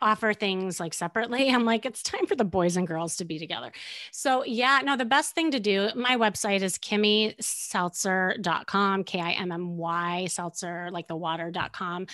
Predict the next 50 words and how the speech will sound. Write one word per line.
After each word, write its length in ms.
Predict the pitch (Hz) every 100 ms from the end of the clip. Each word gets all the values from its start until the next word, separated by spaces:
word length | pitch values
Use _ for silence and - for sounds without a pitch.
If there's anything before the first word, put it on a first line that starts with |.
| - - - 247
And 100 | 226
pretty 160 | 330
much 240 | 330 247 -
all 160 | 214 220
my 140 | 202
social 360 | 185 185 165 170
handles 500 | 180 170 175 180 -
are 180 | - -
at 220 | 185 165 -
Kimmy 300 | - 208 208
Seltzer. 520 | - 170 175 - 226 226 - -
But 120 | - 247
if 100 | 339
you 100 | 523
have 160 | 427 302
a 40 |
question 600 | - - 196 - 190 180
you 100 | 185
wanna, 320 | 202 202 196 - -
like, 320 | 226 185 - -
ask 260 | 208 - 240
me 140 | 226
directly, 480 | 190 190 196 208 180
just 220 | 240 -
go 80 | 311
to 200 | 277 202
ask 360 | 196 - - - -
kimmy 560 | - 196 196 151 151 175 -
dot 220 | 196 -
com, 260 | 190 165 170
and 60 |
that's 160 | 190 -
the 100 | 214
best 340 | 170 170 -
way. 240 | 190 165 180
And 100 | 185
then 140 | 208
you'll 100 | 226
be 160 | 196 196
in 60 |
my 140 | 190 185
community 640 | - 170 180 180 175 170
and 120 | 160
get 140 | 160 156
all 100 | 156
my 240 | 160 160 - - - -
goodies. 440 | 175 180 175 175 202
And 100 | 202
of 100 | -
course, 460 | 254 233 226 -